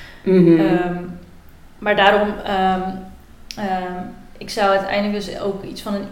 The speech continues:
Speaker 2: e-reader of zo willen, door juist dan meer te
Speaker 1: Ah,
Speaker 2: gaan
Speaker 1: ja.
Speaker 2: lezen.
Speaker 1: Ja, ja.
Speaker 2: En net zoals, eh,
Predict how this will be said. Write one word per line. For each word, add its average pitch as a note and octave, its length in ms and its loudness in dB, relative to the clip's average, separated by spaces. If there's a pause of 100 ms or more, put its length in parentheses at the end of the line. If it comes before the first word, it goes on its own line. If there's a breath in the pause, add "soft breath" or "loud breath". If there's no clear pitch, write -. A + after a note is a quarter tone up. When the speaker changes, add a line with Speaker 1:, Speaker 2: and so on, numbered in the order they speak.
Speaker 2:
e-reader F3+ 720 -4
of F3 120 -6
zo E3+ 240 -6
willen, E3+ 260 -2
door F#3 160 -2
juist F#3+ 340 -2 (180)
dan G3+ 200 -4
meer G3+ 200 -2
te A#3 80 -4
Speaker 1:
Ah, A#3+ 60 -2
Speaker 2:
gaan G3 180 -2
Speaker 1:
ja. F#3+ 80 0
Speaker 2:
lezen. F#3+ 720 -2
Speaker 1:
Ja, G3 160 0 (140)
ja. F#3+ 200 -2 (680)
Speaker 2:
En G3+ 120 -10
net F#3+ 180 -8
zoals, G3 380 -8
eh, F#3+ 60 -6